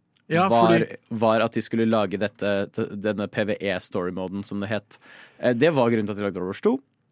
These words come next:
Speaker 2: Eh, og så har liksom folk vært litt sånn, «Hei, hva skjer? Og, eh, hvorfor har dere bare gjort spillet verre og putta inn enda mer pengesug?» Og så er det sånn, «Nei, nei, nei, for, ikke tenk på det. Vi lager P V E.» Dere får single player,
Speaker 1: Ja.
Speaker 2: eh, multiplayer, for du skulle være med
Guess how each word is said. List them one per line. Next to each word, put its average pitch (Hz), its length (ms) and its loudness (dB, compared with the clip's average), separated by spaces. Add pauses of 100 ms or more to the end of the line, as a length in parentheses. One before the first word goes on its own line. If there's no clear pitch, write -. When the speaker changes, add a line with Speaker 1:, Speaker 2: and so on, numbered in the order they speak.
(220)
Speaker 2:
Eh, 143 320 2 (480)
og 156 100 2
så 170 160 4 (140)
har 151 160 2
liksom 139 180 0
folk 131 220 0
vært 120 100 0
litt 113 80 -2
sånn, 113 300 0 (260)
«Hei, 165 160 6
hva 131 80 4
skjer? 135 460 0
Og, - 160 -10 (160)
eh, 123 180 6
hvorfor 120 300 0
har 117 80 0
dere 117 100 0
bare 110 240 4 (240)
gjort 107 480 -10
spillet 107 240 -2
verre 95 380 0
og 104 160 -10
putta 107 260 -2
inn 95 140 -6 (300)
enda 110 340 0
mer 92 240 -4 (180)
pengesug?» 131 640 -4
Og - 100 -8
så 120 80 -4
er 113 60 0
det 123 80 -4
sånn, 180 80 0
«Nei, 240 100 2
nei, 214 160 4 (140)
nei, 165 100 0
for, 160 240 0 (320)
ikke 175 160 0
tenk 156 160 2
på 123 80 2
det. 107 140 2
Vi 139 100 0
lager 147 380 2 (160)
P 135 100 2
V 135 220 2
E.» 90 60 -4 (320)
Dere 104 160 0
får 175 180 -2 (300)
single 123 240 0
player, 98 340 0 (140)
Speaker 1:
Ja. 127 240 -6
Speaker 2:
eh, 131 100 4
multiplayer, 117 480 2
for - 200 -10
du 113 60 2
skulle 113 200 0
være 101 80 -4
med 101 240 -4